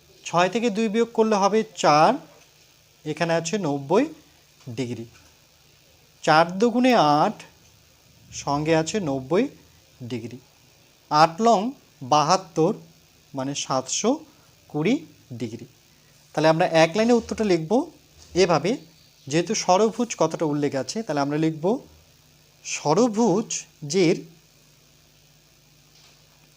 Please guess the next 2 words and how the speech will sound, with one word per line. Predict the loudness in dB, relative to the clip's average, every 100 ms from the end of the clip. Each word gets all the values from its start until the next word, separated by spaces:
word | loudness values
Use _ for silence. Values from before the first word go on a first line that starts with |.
| -20 _ _ -14
ষড়ভুজের | -2 0 2 0 -2 -4 -2 0 -2 -6 _ _ _ _ _ _ _ _ _ _ _ _ _ _ _ _ _ _ _ _ _ _ _ _ -20 -20 _ 2 4
অন্তকোণের | 2 -2 -2 0 0